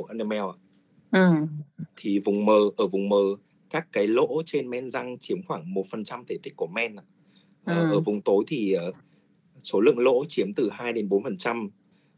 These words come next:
Speaker 1: Ở vùng trung tâm thì nó sẽ chiếm năm đến hai lăm phần trăm và ở vùng bề mặt thì sẽ ít có cái sự thay đổi ở các tổn thương sớm ạ. Và
Speaker 2: Ừ.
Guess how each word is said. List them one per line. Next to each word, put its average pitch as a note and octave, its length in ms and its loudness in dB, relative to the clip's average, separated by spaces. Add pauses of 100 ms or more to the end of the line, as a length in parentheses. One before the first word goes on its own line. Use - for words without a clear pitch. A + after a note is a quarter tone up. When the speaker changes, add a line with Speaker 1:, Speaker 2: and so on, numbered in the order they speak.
Speaker 1:
Ở G2+ 160 2
vùng G2 160 0
trung B2 200 -4
tâm B2 320 -2
thì F2+ 380 -2
nó - 180 -4
sẽ - 160 4
chiếm - 300 2
năm A#2+ 180 -2
đến F#2 160 0
hai A#2 140 -2
lăm A#2 160 -2
phần E2+ 100 -2
trăm A2+ 320 -4
và F#2 260 -2 (420)
ở G2 180 4
vùng F#2+ 260 0
bề G2 140 6
mặt G2 200 -4 (120)
thì F2+ 400 -2
sẽ - 360 2 (100)
ít G3+ 220 6
có - 180 2
cái G#2+ 100 0
sự - 260 4
thay B2+ 160 -2
đổi E2 320 0 (160)
ở G2+ 160 4
các - 160 -12
tổn F2 180 -2
thương A2+ 160 0
sớm F2+ 320 2
ạ. E3+ 60 0 (840)
Và G2 340 -2
Speaker 2:
Ừ. F#3+ 80 4